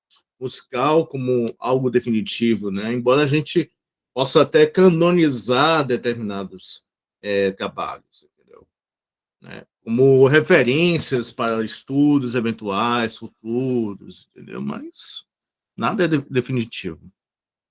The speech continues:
em hipótese nenhuma. Né?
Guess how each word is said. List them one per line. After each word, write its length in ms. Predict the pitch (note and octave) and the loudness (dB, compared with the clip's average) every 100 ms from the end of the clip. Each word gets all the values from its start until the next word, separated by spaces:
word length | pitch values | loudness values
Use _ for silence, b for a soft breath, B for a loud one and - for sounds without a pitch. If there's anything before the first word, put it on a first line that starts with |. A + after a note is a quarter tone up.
| _ _ | _ _
em 100 | G#2+ | -10
hipótese 440 | G#2 - A#2+ B2+ C#3 | -8 -8 -8 -6 -4
nenhuma. 320 | C#3+ A2 - _ _ _ _ _ _ _ _ _ _ _ _ | -4 -6 -12 _ _ _ _ _ _ _ _ _ _ _ _
Né? 180 | - | -20